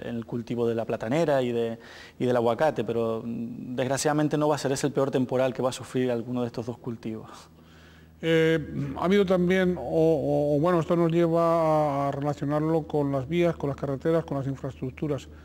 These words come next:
Speaker 2: la necesidad de infraestructuras y sobre todo de carreteras que tiene Tijarafe en este momento.
Speaker 1: Sí, algunos de los, de los desperfectos que, bien, que también se produjeron durante estos, estos di-, distintos, mm, periodos de lluvias y de viento que tuvimos a principios de año y finales del, del año dos mil nueve,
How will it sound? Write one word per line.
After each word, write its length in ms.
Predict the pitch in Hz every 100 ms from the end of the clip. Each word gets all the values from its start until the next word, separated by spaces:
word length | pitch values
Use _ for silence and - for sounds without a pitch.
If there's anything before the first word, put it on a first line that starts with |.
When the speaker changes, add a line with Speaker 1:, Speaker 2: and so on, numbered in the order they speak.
| - - -
Speaker 2:
la 60 | 147
necesidad 420 | 139 143 165 170
de 100 | 165
infraestructuras 640 | 151 156 - 139 - 170
y 40 |
sobre 200 | 151 147
todo 100 | 151
de 60 | 156
carreteras 440 | 147 139 135 147
que 100 | 131
tiene 180 | 135 143
Tijarafe 480 | 135 127 143 139 - 104 117
en 80 | 127
este 160 | -
momento. 360 | 131 131 123 - 104 - - -
Speaker 1:
Sí, 300 | - 123 107 104
algunos 400 | 113 110 123 127
de 80 | 131
los, 280 | 127 120 123
de 100 | 120
los 100 | 113
desperfectos 480 | 113 110 123 120
que, 80 | -
bien, 180 | 120 120
que 260 | 120 113 107
también 220 | 110 117
se 100 | 120
produjeron 600 | 120 113 113 131 123 110
durante 400 | 113 110 110 113
estos, 580 | 113 123 117 110 113 110
estos 300 | - 117 113
di-, 100 | 120
distintos, 640 | 113 117 110 117 110 110 -
mm, 200 | 120 120
periodos 420 | 120 117 120 107
de 80 | 107
lluvias 360 | 135 151 123 107
y 60 |
de 100 | 110
viento 260 | 110 120 120
que 80 | 117
tuvimos 400 | 120 120 117 113
a 80 | 113
principios 420 | 117 123 120 110
de 120 | 117
año 160 | 135 123
y 20 |
finales 380 | - 120 120 113
del, 180 | 113 - - - -
del 100 | 117
año 140 | 123
dos 100 | 117
mil 140 | 123
nueve, 320 | 120 123 131